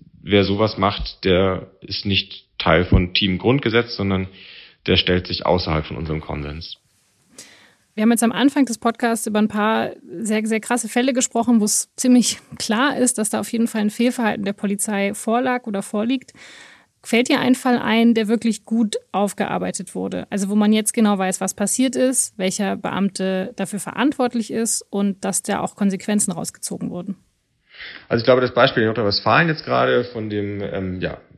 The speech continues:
Speaker 1: furchtbaren und erschreckenden Vorfall dieses, ähm, verwechselten Häftlings, der dann am Ende auch in der Haft umgekommen ist, zweitausendachtzehn, ist immerhin ein Beispiel, wo die Aufarbeitung jetzt mit Hochdruck, äh, funktioniert. Also ein Untersuchungsausschuss im Landtag ist schon,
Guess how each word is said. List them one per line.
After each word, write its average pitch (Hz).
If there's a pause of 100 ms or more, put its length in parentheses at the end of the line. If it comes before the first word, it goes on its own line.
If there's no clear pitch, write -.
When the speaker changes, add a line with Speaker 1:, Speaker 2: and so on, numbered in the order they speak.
(120)
Speaker 1:
furchtbaren 127
und 85
erschreckenden 98
Vorfall 104
dieses, 95
ähm, - (440)
verwechselten 101
Häftlings, 123
der 104
dann 92
am 85
Ende 98
auch -
in -
der 87
Haft 90
umgekommen 104
ist, - (460)
zweitausendachtzehn, 110 (500)
ist -
immerhin 151
ein 127
Beispiel, 120
wo 113
die -
Aufarbeitung 95
jetzt 90
mit 95
Hochdruck, 98
äh, 85
funktioniert. 87
Also 85
ein 87
Untersuchungsausschuss 95
im 98
Landtag 107
ist -
schon, 98